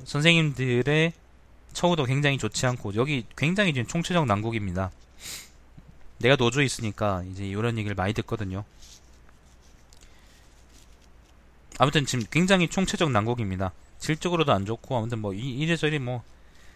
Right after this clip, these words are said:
개판이에요, 지금. 업무량 엄청 많거든요, 이 사람들. 이, 이 업-, 이 업무량을 줄이지 않으면은 아마 이런 비슷한 사건들이 산발적으로 계속 발생할 수밖에 없을 거예요.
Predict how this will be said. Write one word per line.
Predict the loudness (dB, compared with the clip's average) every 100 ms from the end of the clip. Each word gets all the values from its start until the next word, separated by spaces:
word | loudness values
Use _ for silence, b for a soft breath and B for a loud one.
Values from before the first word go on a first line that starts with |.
| -10
개판이에요, | -4 2 2 2 -4
지금. | -8 -12 -12 -20 -20 -18 -18 b b b b b b b b b -20 -20 -20 -20 -20 -4
업무량 | 4 6 8 10
엄청 | 8 6 4 8
많거든요, | 6 6 0 0
이 | -2
사람들. | 0 -2 -2 -4 -4 -6 -12 -16 -20 -20 -20 -20 -20 -20 -20 -20 -10
이, | 0 4 4 2
이 | 2
업-, | 4 2 2
이 |
업무량을 | 4 4 4 6 4
줄이지 | 2 0 6
않으면은 | 6 6 2 2 0
아마 | 2 2 0 -4 b b b b -2
이런 | -2 0
비슷한 | -4 0 2 2
사건들이 | 0 2 0 2 4 4 2 0 -4 -6 -12 -18 -18 -20 -20 -20
산발적으로 | 0 2 4 2 2 2
계속 | 0 -2
발생할 | -2 0 2 2
수밖에 | 0 -2 -4
없을 | -4 -10
거예요. | -8 -6 -6